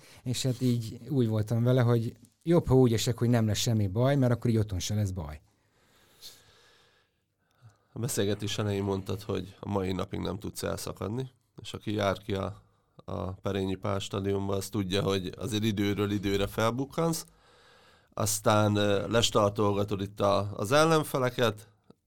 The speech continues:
Speaker 2: jókat mosolygunk, jókat beszélgetünk, utána hazamész, utána megint nem látunk egy fél évig.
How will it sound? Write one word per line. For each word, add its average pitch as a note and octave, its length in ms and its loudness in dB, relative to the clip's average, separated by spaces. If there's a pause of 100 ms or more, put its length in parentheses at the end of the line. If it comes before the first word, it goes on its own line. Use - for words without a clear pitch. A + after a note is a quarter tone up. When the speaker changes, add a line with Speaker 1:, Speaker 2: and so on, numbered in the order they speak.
Speaker 2:
jókat D3 380 2
mosolygunk, G#2+ 600 2
jókat C3+ 320 -2
beszélgetünk, G2+ 520 0
utána G2+ 280 -2
hazamész, C3+ 460 2
utána C3 220 6
megint C3 240 6
nem B2 140 4
látunk A#2+ 340 2
egy G#2+ 140 -2
fél C#3 260 -2
évig. E3 360 -4